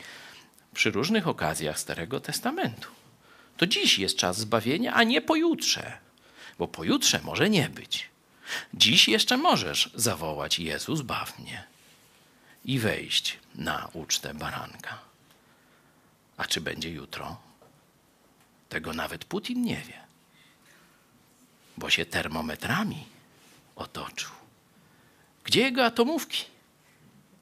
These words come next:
Myślał, że z tej strony przyjdzie zagrożenie. A teraz musi polegać na termometrze.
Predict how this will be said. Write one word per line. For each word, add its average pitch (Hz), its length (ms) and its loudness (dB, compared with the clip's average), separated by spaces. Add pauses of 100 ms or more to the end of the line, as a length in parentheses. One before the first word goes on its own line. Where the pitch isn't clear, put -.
(760)
Myślał, 143 380 10
że 147 120 4
z - 80 8
tej 262 180 8
strony 87 360 2
przyjdzie 85 380 -2
zagrożenie. 80 760 -6 (1800)
A - 80 -2
teraz 175 500 2
musi 101 320 0
polegać 71 520 -4
na 69 160 -10
termometrze. 107 800 -2